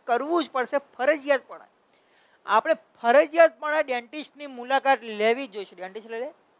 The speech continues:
દાંતનો ડોક્ટર. આવું કોણે કીધું? Said her uncle. Her uncle.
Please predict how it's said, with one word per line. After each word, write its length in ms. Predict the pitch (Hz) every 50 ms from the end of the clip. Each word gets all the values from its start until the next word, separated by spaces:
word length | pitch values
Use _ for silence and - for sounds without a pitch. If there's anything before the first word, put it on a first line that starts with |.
| _ _
દાંતનો 340 | 175 185 190 185 _ - 220
ડોક્ટર. 340 | 226 - - _ _ - - _ _ _ _ _ _ -
આવું 260 | 165 190 254 294 294
કોણે 260 | 285 320 330 320 294 240
કીધું? 300 | 202 214 208 226 226 _ _ _ _ -
Said 260 | 226 262 285 294 269
her 280 | 254 190 175 185 208 214
uncle. 440 | 214 - - 190 190 190 _ - - _ _ _ _ _ _ _ _ _ _ _ _ _ _ _ _ 170
Her 320 | 185 214 220 - - 247
uncle. 220 | 226 214 - 147